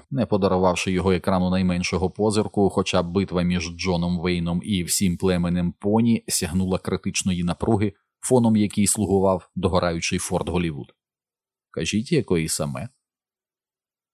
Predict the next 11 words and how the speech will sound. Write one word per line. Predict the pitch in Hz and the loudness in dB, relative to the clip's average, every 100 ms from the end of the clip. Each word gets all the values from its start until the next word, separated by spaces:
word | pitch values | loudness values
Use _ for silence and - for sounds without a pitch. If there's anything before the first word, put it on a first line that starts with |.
| _ - | _ -8
Я | 85 | -2
йому | 98 98 95 | 2 2 2
сказав, | - 104 98 82 - 95 | 0 0 0 -2 -6 -6
додавши | 87 82 85 78 85 | -2 0 -2 -4 -6
слідом: | - 82 73 69 62 _ _ _ _ | -6 -6 -6 -10 -12 _ _ _ _
«Я | - - 107 | -10 -8 -4
мушу | 135 131 - 127 | -2 -2 0 -2
побалакати | 110 120 117 117 113 - 98 | 0 0 2 2 0 -2 -4
з | - | -4
Седі. | - 82 69 60 - _ - | -4 -4 -6 -12 -16 _ -6
Терміново». | 120 120 226 120 - | -2 2 0 0 -6